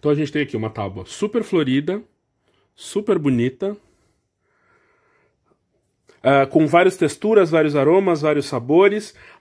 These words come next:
mas tá faltando aqui uma crocância, e aí não precisa ir na tábua.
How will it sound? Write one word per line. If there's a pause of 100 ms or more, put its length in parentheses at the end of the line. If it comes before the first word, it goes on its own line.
mas
tá
faltando
aqui
uma
crocância,
e
aí
não
precisa
ir
na
tábua.